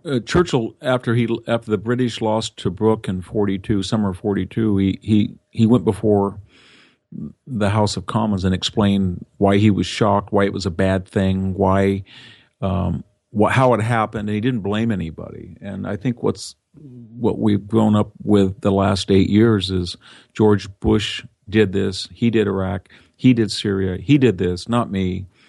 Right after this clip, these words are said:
Uh, they didn't, I didn't do a red line. The U N did a red line. No, the Congress did a red line. Uh, I didn't make the deficit get up to a trillion. Uh, George Bush p-, pulled out his Bank of China credit card. So that's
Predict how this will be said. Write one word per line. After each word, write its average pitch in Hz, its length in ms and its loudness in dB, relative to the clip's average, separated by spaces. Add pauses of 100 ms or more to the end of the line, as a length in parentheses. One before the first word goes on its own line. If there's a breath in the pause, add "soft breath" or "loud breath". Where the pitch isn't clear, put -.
(300 soft breath)
Uh, 87 320 -6 (100)
they 113 140 4
didn't, 123 220 2
I 117 120 2
didn't 120 300 2
do 104 280 0
a 95 60 -2
red 95 240 0
line. 95 220 -2
The 98 100 0
U 127 140 4
N 123 100 4
did 101 140 0
a 92 60 -4
red 87 240 -6
line. 90 180 -4
No, 123 140 4
the 117 80 2
Congress 123 400 0
did 92 160 0
a - 20 0
red 90 220 -2
line. 80 300 -8 (500 loud breath)
Uh, 90 360 -4
I 117 120 0
didn't 120 320 0 (120)
make 107 260 -4
the 98 60 -4
deficit 95 460 -4
get - 220 -6 (360)
up 104 180 -4
to 92 180 -2
a 87 80 -6
trillion. 101 540 -2
Uh, 90 220 -2 (200)
George 113 260 2
Bush 113 220 2
p-, - 180 -2 (140)
pulled 110 180 2
out 104 80 -4
his 95 160 -6
Bank 107 240 -2
of 95 80 -8
China 104 340 -4
credit 107 320 -6
card. 92 260 -10
So 95 200 -6 (880 loud breath)
that's - 300 -8